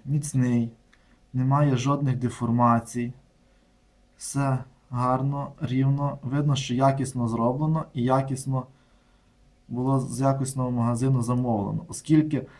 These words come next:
швидше я знайшов дешевший магазин, в якому вони були трішки дешевші, я купив, думав, що я на цьому зекономлю. Але, як показала практика, досвід, через декілька м-, буквально тижнів почалися в мене з ними проблеми,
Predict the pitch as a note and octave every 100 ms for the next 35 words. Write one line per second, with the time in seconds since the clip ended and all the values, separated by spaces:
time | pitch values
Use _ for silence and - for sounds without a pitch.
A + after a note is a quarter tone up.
0 | _ _ - - D#3+ E3+ D3+ C3+ B2+ A2+
1 | - - A#2 C3+ - C#3 B2+ B2+ - -
2 | - C#3+ B2+ B2+ B2 A#2+ A#2+ C3 A#2+ C3
3 | B2+ B2+ A#2+ B2+ B2 - - _ - C#3
4 | C#3+ - A#2+ A#2 - E3+ G3 G3 - -
5 | C3 C3+ C3 A#2+ E3 F#3 D3+ C#3+ D3 C3+
6 | - C3+ C3+ B2+ C#3 C3 A#2+ B2 C3 B2+
7 | A#2+ G2+ F2+ - _ _ _ - B2+ C3+
8 | C3+ C3+ C3+ C3 C#3 C3 - - A#2 G#2+
9 | C#3 D#3+ E3+ D#3 C3 A#2 C#3 E3 E3 C#3+
10 | - A#2+ A#2 A2+ C3+ C3 A#2+ B2 B2+ C3
11 | - _ _ - _ B2 B2+ C3 C3 C3+
12 | B2 A2+ - C#3+ C3+ A#2+ A2+ G2+ - _
13 | _ _ _ B2+ C3+ C3 C#3 C3+ B2+ B2+
14 | B2 A#2 B2 A#2+ A2+ B2+ C3+ E3 F3+ E3